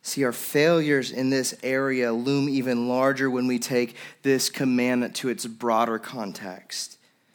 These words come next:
which is to any and all authority that God has put over us in our lives. John Frame, he's a brilliant theologian, writes, "Father and mother in the fifth commandment can be read broadly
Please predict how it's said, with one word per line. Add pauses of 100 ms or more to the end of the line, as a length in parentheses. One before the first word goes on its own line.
(160)
which
is
to
any (220)
and
all
authority
that
God
has
put
over
us
in
our
lives. (260)
John
Frame, (260)
he's
a
brilliant
theologian,
writes, (300)
"Father
and
mother
in
the
fifth
commandment
can
be
read (300)
broadly